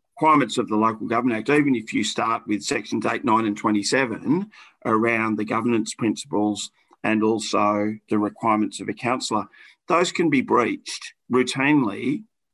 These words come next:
without anyone committing a criminal offence. And if it happens often or frequently enough, you would have a s-, a failure of government,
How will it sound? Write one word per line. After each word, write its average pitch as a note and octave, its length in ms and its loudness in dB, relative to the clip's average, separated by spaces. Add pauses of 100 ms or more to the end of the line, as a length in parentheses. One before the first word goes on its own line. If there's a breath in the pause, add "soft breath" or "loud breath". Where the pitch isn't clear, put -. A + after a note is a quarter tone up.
(140)
without B2+ 420 2
anyone B2 380 2
committing A2 340 0
a G#2 40 -2
criminal A2 400 0
offence. - 540 -4 (600 soft breath)
And B2 180 0
if A#2+ 120 -4
it B2 60 -6
happens B2 380 -2
often B2 340 0
or G2+ 120 0
frequently A#2 540 -2
enough, G#2 300 -2
you A2 100 2
would A2 100 0
have C3 160 -2
a A#2+ 40 -4
s-, - 160 -6 (140)
a B2 80 -4
failure A2 420 0
of G#2 100 -8
government, G#2+ 460 -2